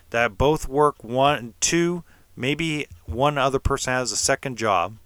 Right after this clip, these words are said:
Maybe they have a home-based business and two jobs. They have maybe one weekend a month with the family.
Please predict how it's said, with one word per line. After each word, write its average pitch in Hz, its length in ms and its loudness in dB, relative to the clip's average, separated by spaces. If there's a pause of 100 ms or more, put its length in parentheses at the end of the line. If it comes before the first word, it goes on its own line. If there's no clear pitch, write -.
(580)
Maybe 117 160 -2
they 135 80 2
have 135 100 4
a 113 60 -6
home-based 127 720 0
business 135 580 -2 (140)
and 117 260 -6
two 143 220 -4
jobs. 104 640 -4 (1040)
They 123 140 0
have 127 160 4
maybe 131 180 -2
one 131 340 0
weekend 156 340 -2
a 147 40 -2
month 139 320 -2
with 127 80 -8
the 113 80 -10
family. 104 600 -4